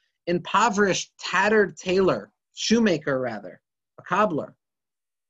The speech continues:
would try and make the best of shoes and he would fail at it. And he would say, "Wow, do I make the best of shoes. <laughs> Oh, do I make an amazing shoe." And his wife would bring him stale bread and he would say, "Ooh,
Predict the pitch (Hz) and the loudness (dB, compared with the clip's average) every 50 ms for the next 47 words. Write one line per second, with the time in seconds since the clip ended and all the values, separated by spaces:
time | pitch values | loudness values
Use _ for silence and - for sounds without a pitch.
0 | _ _ _ _ _ _ _ _ _ _ - 147 - - - 190 202 214 220 208 | _ _ _ _ _ _ _ _ _ _ -12 -12 -8 -4 -2 0 2 2 2 2
1 | 202 196 196 196 196 - 185 160 165 185 196 - - - 185 151 - - 196 196 | 2 2 0 0 -2 -4 -6 -2 -2 -2 -2 -2 -4 -4 -4 -4 -4 -2 0 0
2 | 202 202 180 151 185 175 175 170 151 151 151 - - 165 170 180 185 180 180 175 | 0 0 -2 -4 -6 -6 -4 -4 -6 -6 -8 -6 -2 0 0 2 2 2 0 0
3 | 180 175 175 175 _ _ _ _ _ _ - 147 151 156 156 156 156 - 175 170 | 0 -2 -2 -4 _ _ _ _ _ _ -8 -6 -4 -4 -4 -6 -6 -4 -4 -2
4 | 170 165 156 151 156 _ _ _ _ _ _ _ 147 151 165 165 165 165 156 143 | -2 -2 -4 -8 -12 _ _ _ _ _ _ _ -6 -2 0 2 4 2 2 2
5 | 135 147 151 151 151 151 147 - - 135 123 139 139 - - - 127 113 - - | 0 -2 -2 0 0 -2 -4 -6 -8 -8 -6 -6 -6 -8 -10 -12 -14 -12 -12 -10
6 | 127 117 107 101 - - - - - - - _ _ - 180 180 165 185 175 156 | -10 -10 -12 -12 -14 -18 -18 -20 -20 -20 -20 _ _ -2 0 0 2 2 2 2
7 | 151 151 143 131 151 151 147 143 156 156 156 151 147 - 143 135 135 135 135 139 | 2 0 -2 -4 -4 -4 -4 -2 -2 -4 -4 -4 -6 -6 -6 -4 -4 -4 -6 -6
8 | 120 123 131 127 120 - - 120 110 107 - _ _ _ _ _ _ _ _ _ | -8 -8 -10 -10 -12 -12 -12 -12 -14 -14 -16 _ _ _ _ _ _ _ _ _
9 | _ _ _ _ _ _ _ _ - 156 180 185 156 165 175 196 208 220 214 - | _ _ _ _ _ _ _ _ -4 -2 0 0 0 0 2 2 4 2 2 2
10 | - 196 170 147 175 185 202 202 175 175 180 180 175 170 170 - - - - 180 | 0 -2 -2 0 -2 -2 -2 -2 -2 -2 -4 -4 -4 -6 -8 -10 -12 -6 -2 0
11 | 175 175 170 156 156 160 165 170 175 170 170 151 151 156 156 151 151 - 160 160 | 0 0 0 0 0 2 2 2 0 -2 -4 -4 -2 -2 -4 -4 -4 -4 -2 -2
12 | 160 170 202 196 165 151 | 0 2 2 2 0 -2